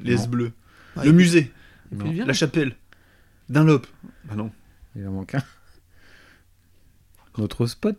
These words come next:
Speaker 2: les gars.
Speaker 3: Ah.
Speaker 1: Garage vert.
Speaker 2: Garage vert.
Speaker 1: Ah,
Speaker 3: On
Speaker 1: il
Speaker 3: l'a
Speaker 1: a
Speaker 3: pas
Speaker 1: pas
Speaker 3: dit ?
Speaker 1: bougé.
Speaker 3: On l'a pas dit ?
Speaker 1: Je crois pas.
Speaker 3: Ah, putain.
Speaker 2: Non, vous l'avez pas dit.
Speaker 3: Ah, j'étais persuadé que c'était, il a pas bougé depuis combien ?
Speaker 2: Depuis la création du circuit. Alors, il a subi des, quelques allongements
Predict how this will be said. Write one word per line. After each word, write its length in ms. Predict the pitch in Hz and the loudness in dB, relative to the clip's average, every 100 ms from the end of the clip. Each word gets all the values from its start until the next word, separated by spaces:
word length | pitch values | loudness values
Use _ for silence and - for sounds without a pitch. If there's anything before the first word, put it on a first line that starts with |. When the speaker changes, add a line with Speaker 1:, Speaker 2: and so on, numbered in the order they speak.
| - | -4
Speaker 2:
les 100 | 117 | -4
gars. 220 | 120 127 - _ - - _ _ _ - | -4 -6 -12 _ -20 -20 _ _ _ -8
Speaker 3:
Ah. 180 | 180 - - | -8 -8 -6
Speaker 1:
Garage 280 | 117 113 123 | 2 2 2
vert. 240 | 226 - _ 104 | -2 -6 _ -12
Speaker 2:
Garage 380 | 101 98 98 98 | -6 -4 -4 -6
vert. 240 | 110 - | -8 -4
Speaker 1:
Ah, 60 | 143 | 0
Speaker 3:
On 20 | |
Speaker 1:
il 40 | 160 | 2
Speaker 3:
l'a 60 | |
Speaker 1:
a 40 | 123 | 2
Speaker 3:
pas 80 | |
Speaker 1:
pas 40 | - | 2
Speaker 3:
dit ? 60 | 160 | 0
Speaker 1:
bougé. 280 | 165 190 160 _ - | -2 -4 -8 _ -8
Speaker 3:
On 60 | |
l'a 100 | 160 | -4
pas 120 | 160 277 | -4 -4
dit ? 120 | 359 - | -8 -14
Speaker 1:
Je 60 | - | -8
crois 180 | 110 | -8
pas. 140 | 104 104 | -4 -4
Speaker 3:
Ah, 60 | 151 | -4
putain. 180 | - 117 | -6 -6
Speaker 2:
Non, 60 | |
vous 40 | 127 | -6
l'avez 100 | 98 | -8
pas 160 | - 101 | -10 -6
dit. 40 | 117 | -4
Speaker 3:
Ah, 60 | |
j'étais 180 | 220 165 | -2 0
persuadé 320 | 147 196 302 | 0 0 -2
que 60 | - | -6
c'était, 180 | 180 165 | -4 0
il 60 | |
a 60 | 175 | 2
pas 140 | 269 | 2
bougé 220 | 240 233 | 2 2
depuis 200 | 220 - 196 | -2 -6 -6
combien ? 280 | - 349 349 - - - - _ - | -2 -2 -2 -14 -20 -20 -20 _ -10
Speaker 2:
Depuis 300 | 110 - 113 | -8 -6 -6
la 80 | 104 | -6
création 400 | - 117 - 123 | -6 -6 -6 -8
du 120 | 117 | -6
circuit. 420 | - 113 - 101 _ | -8 -10 -10 -18 _
Alors, 200 | 110 104 110 | -2 0 0
il 100 | 123 | 0
a 60 | |
subi 320 | 123 - 131 | -2 -6 -8
des, 260 | 135 113 104 _ _ - | -4 -4 -4 _ _ -4
quelques 480 | 151 139 - 120 117 | -2 -2 -2 0 2
allongements 540 | 113 117 110 123 | 2 0 0 0